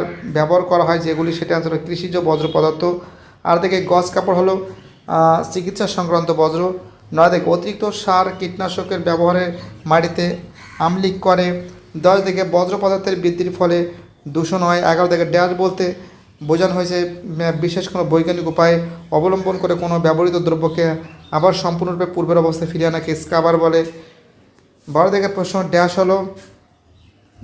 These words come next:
ড্যাশ হলো এমন একটি ব-, এমন একটি যন্ত্র যা, আহ, বায়ু দূষণ কাজে ব্যবহৃত হয়, এটা হলো স্ক্রাবার হবে। তেরো থেকে বজ্র পদার্থের ব্যবস্থাপনার শিক্ষার্থীর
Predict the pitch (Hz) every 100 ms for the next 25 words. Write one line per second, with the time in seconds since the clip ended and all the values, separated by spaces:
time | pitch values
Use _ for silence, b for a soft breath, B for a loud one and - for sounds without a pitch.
0 | - 147 175 185 - 190 196 175 175 190
1 | 190 165 170 170 - - 156 180 185 190
2 | 180 175 165 160 160 160 B B B _
3 | - 151 151 160 175 180 185 185 185 170
4 | 160 156 165 165 151 160 160 165 - -
5 | b b b b - 156 175 175 175 170
6 | 175 170 160 165 165 160 175 175 175 170
7 | 175 180 185 185 180 180 165 160 175 170
8 | 170 - 175 - 180 175 175